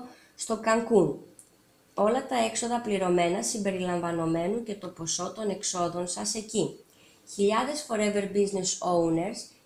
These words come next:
ήταν εκεί. Γιατί όχι κι εσείς την επόμενη χρονιά; Λοιπόν, το δύο χιλιάδες δεκαπέντε στο Johannesburg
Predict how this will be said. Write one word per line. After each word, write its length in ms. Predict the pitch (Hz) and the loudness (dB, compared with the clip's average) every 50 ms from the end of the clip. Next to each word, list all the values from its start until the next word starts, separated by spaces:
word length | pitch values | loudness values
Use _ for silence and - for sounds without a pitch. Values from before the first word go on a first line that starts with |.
| _ _ - | _ _ -6
ήταν 360 | - 214 226 233 269 262 247 | -4 -4 -2 -2 0 0 0
εκεί. 500 | 233 220 - - 220 185 147 - - - - _ _ _ _ _ _ _ _ _ _ - _ _ _ - | 0 0 0 2 4 4 4 2 -2 -10 -18 _ _ _ _ _ _ _ _ _ _ -20 _ _ _ -10
Γιατί 400 | - 190 220 208 214 226 311 302 | -4 -2 -2 -2 0 2 6 8
όχι 300 | 277 247 226 214 - 202 | 10 10 8 8 4 -2
κι 140 | - - 190 | 0 2 2
εσείς 500 | 175 - - 190 180 170 - - - - - _ _ _ _ _ _ _ | 4 4 4 6 6 6 4 2 0 -4 -14 _ _ _ _ _ _ _
την 180 | - 202 190 185 | 2 6 6 6
επόμενη 500 | 185 180 - 175 175 170 170 165 165 160 | 6 6 6 8 8 10 10 8 6 4
χρονιά; 680 | - - 165 165 160 160 160 151 165 233 320 - - - _ _ _ _ _ _ _ _ _ _ - _ _ _ _ _ _ _ _ _ _ _ _ _ _ _ _ _ _ _ _ _ _ _ _ _ _ _ _ _ | 4 4 4 6 6 6 6 4 2 -2 -4 -10 -14 -20 _ _ _ _ _ _ _ _ _ _ -20 _ _ _ _ _ _ _ _ _ _ _ _ _ _ _ _ _ _ _ _ _ _ _ _ _ _ _ _ _
Λοιπόν, 640 | - 233 233 233 - 233 202 160 139 - - - - - _ _ _ _ _ _ _ _ _ _ _ _ _ _ _ _ _ _ _ _ _ _ _ _ _ _ _ _ - - - _ _ _ _ _ _ _ _ _ _ _ _ _ _ _ _ _ _ _ - - - | -4 -4 -2 0 4 4 4 4 4 0 -4 -10 -18 -20 _ _ _ _ _ _ _ _ _ _ _ _ _ _ _ _ _ _ _ _ _ _ _ _ _ _ _ _ -20 -20 -20 _ _ _ _ _ _ _ _ _ _ _ _ _ _ _ _ _ _ _ -18 -12 -4
το 100 | - 202 | -2 -2
δύο 200 | 190 180 220 254 | 0 2 0 0
χιλιάδες 500 | 285 277 302 277 262 247 240 247 269 247 | 0 0 0 2 4 4 4 4 2 0
δεκαπέντε 800 | 220 226 208 - 190 - - 180 175 165 160 160 156 165 190 254 311 330 - - - _ _ _ _ _ _ _ - - _ _ _ _ _ _ _ _ _ _ _ _ _ _ _ _ | 0 -2 -2 -2 -2 0 2 4 4 4 4 4 2 2 0 0 -2 -6 -8 -12 -20 _ _ _ _ _ _ _ -20 -20 _ _ _ _ _ _ _ _ _ _ _ _ _ _ _ _
στο 460 | - - - - 202 190 175 175 175 - - | -14 -10 -4 0 2 2 2 2 -2 -6 -2
Johannesburg 880 | 190 196 185 - - 180 170 165 165 156 160 160 175 208 294 330 - - | -2 -2 0 0 2 2 4 4 4 2 0 -2 -2 -4 -4 -4 -6 -8